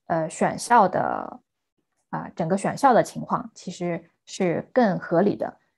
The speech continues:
因为它的这个难度的 level，呃，分布也比较平均啊，从难的到更容易进入的一些大学，基本上是没有浪费什么，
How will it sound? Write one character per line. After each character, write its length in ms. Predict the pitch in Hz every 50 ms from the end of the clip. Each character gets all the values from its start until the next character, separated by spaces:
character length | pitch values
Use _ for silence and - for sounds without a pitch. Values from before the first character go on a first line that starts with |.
| _ _ _
因 120 | - 185
为 80 | 170 156
它 200 | - - 202 196
的 160 | 185 180 165
这 160 | 156 - 185
个 100 | 175 165
难 260 | 156 170 156 156 156 170
度 200 | - 214 196 180
的 100 | 165 160
level， 480 | 165 175 202 202 190 170 127 - - _ _ _ _ _
呃， 240 | _ - 170 160 -
分 240 | 196 - 233 233 247
布 140 | 247 247 208
也 140 | 165 165 165
比 120 | - -
较 440 | - - 190 165 156 - - - _ _ _ _ _ _
平 220 | _ - 180 175
均 280 | 175 208 214 226 233 233 -
啊， 220 | _ 180 - 214 - _
从 360 | - - 175 160 165 - -
难 320 | 226 185 156 147 - - -
的 140 | - 170 147 151
到 280 | - 185 160 156 151 - - _ _ _ _ _
更 360 | _ 180 165 147 - - 214
容 220 | 180 165 147 143 -
易 360 | 190 202 180 - - - - _
进 200 | _ - 180 170
入 180 | 160 156 156 151
的 120 | - 92
一 80 | - 170
些 280 | 170 - 160 143 - -
大 200 | _ 196 175 -
学， 280 | 180 - - - - - _ _ _ _ _
基 100 | _ -
本 220 | 349 - 202 - 175
上 220 | - 202 170 156 -
是 400 | - - 180 151 151 - - -
没 140 | 170 160 165
有 180 | 170 180 165 -
浪 220 | - 208 202 165 160
费 240 | - 202 170 -
什 160 | - - - -
么， 300 | - - 71 67 -